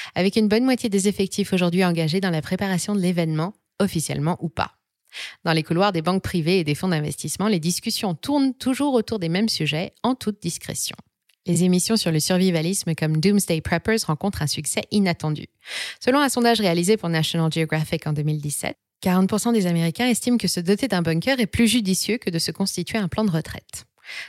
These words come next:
Dorénavant, on se retrouve chaque année au festival néo-hippie Burning Man, totalement indépendant, pour se refiler les bonnes pratiques et débattre sur la meilleure façon de se protéger.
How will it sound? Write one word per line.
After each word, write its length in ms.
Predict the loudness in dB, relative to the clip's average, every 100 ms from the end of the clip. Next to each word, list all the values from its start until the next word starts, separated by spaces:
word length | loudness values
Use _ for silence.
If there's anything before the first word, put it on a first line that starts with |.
| 0
Dorénavant, 520 | 4 6 4 4 2 0
on 80 |
se 120 | 2 2
retrouve 280 | 2 0
chaque 240 | -2 -2 0
année 180 | 2 2
au 40 |
festival 460 | 0 -2 0 0 2
néo-hippie 540 | 4 4 2 0 -4
Burning 340 | -2 -2 0
Man, 340 | -2 -2 -2 -2
totalement 400 | -6 -6 -4 -2
indépendant, 500 | -2 -4 -2 -2 -4 -8 -12 -2
pour 120 | 0
se 120 | 2
refiler 420 | 2 2 2 2 2
les 80 | 2
bonnes 200 | 2 0
pratiques 520 | -2 -4 -8 -10 -4
et 100 | -2
débattre 420 | 0 0 -2 -2
sur 120 | -2 0
la 100 | 0
meilleure 220 | 0 -2
façon 240 | -4 -2
de 60 | -2
se 80 | -2
protéger. 520 | -4 -4 -4 -4